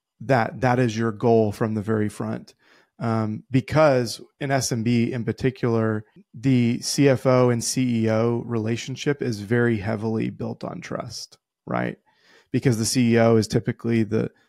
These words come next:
you know, the owner. And so it's that C F O owner relationship. And so there has to be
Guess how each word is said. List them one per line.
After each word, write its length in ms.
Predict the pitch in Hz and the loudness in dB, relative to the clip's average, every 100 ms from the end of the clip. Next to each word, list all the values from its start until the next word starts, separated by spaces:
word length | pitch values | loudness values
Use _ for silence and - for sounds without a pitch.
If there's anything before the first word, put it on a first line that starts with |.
| _ - | _ 0
you 120 | 123 | 2
know, 200 | 110 120 | 2 0
the 220 | 110 117 | 0 0
owner. 400 | 123 120 117 117 | 0 0 -2 -4
And 260 | - 123 104 | -4 -4 0
so 140 | 127 | 0
it's 140 | 110 | 0
that 160 | 120 110 | -2 -2
C 200 | - 127 | 0 0
F 200 | 113 - | 0 0
O 360 | 113 110 117 - _ _ - | 0 0 -2 -6 _ _ -2
owner 320 | 139 131 123 | 0 0 0
relationship. 880 | 113 110 110 107 110 107 117 123 - _ _ _ _ - | 0 0 0 -2 -6 -4 -4 -4 -6 _ _ _ _ -6
And 120 | 117 | -4
so 240 | 107 127 113 | 2 2 4
there 180 | 113 | 2
has 320 | 110 117 113 - | 2 0 -2 -4
to 100 | 110 | -2
be 480 | 113 110 104 - | 0 0 -2 -6